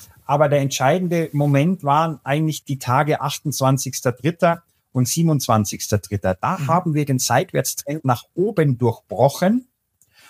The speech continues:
Speaker 1: und haben dann am zweiten vierten einen Retest fabriziert. Also wir sind über den Seitwärtstrend hinaus, um dann am zweiten vierten nochmal zu testen, hey, sind wir stark genug, um diesen Ausbruch auch wirklich nachhaltig zu halten.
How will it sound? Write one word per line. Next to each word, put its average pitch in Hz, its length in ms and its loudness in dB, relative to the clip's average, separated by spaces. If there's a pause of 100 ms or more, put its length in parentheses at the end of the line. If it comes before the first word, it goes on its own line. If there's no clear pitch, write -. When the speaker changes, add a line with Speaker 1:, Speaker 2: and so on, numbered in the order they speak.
(100)
Speaker 1:
und 123 200 -2
haben 175 320 2
dann 185 320 2 (380)
am 143 360 2
zweiten - 680 -2
vierten 185 520 0
einen 139 320 2
Retest 131 760 0
fabriziert. 104 800 0
Also 120 320 0
wir 120 80 2
sind 139 320 0
über 208 240 0
den 175 160 0
Seitwärtstrend 135 760 0
hinaus, 123 600 0 (480)
um 135 160 0
dann 180 220 2
am 156 160 -2
zweiten 196 440 0
vierten - 560 -4
nochmal 160 440 2
zu 151 160 -4
testen, 156 500 -2
hey, 196 320 0 (240)
sind 180 160 0
wir 175 80 2
stark 156 380 0
genug, 175 560 -2
um 196 200 0
diesen 170 520 0
Ausbruch 160 500 0
auch 139 220 0
wirklich 165 340 -2
nachhaltig 143 580 0
zu 123 200 -2
halten. 208 460 0